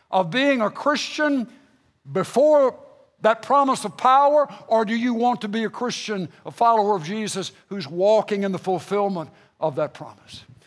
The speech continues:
They took seriously and they took personally the promise of Jesus regarding the power that he wanted them to walk in.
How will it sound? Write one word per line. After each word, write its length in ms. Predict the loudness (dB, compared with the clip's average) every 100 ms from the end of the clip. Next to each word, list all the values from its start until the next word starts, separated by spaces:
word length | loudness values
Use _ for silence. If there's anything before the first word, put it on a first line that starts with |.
| _ _ -8
They 220 | -2 0
took 300 | 0 -4 -4
seriously 960 | -4 -4 0 2 2 0 -4 -8 -16 -18 -20 _ _ _ _ _ _ _
and 180 | -2 2
they 140 | 0
took 380 | 0 -4 -6 -8
personally 800 | 0 4 4 2 -8 -10 -12 -14 -20 _ _ _ _ _ _
the 80 | -10
promise 580 | -6 2 4 4 2 -2
of 120 | -4
Jesus 640 | -4 -2 -2 -4 -8 -6
regarding 520 | -4 2 4 4 2 -4
the 80 |
power 460 | -2 4 4 4 2
that 120 | -2
he 120 | -6
wanted 320 | -4 -2 -2 -4
them 160 | -6
to 60 | -4
walk 340 | -2 -2 -2
in. 140 | -14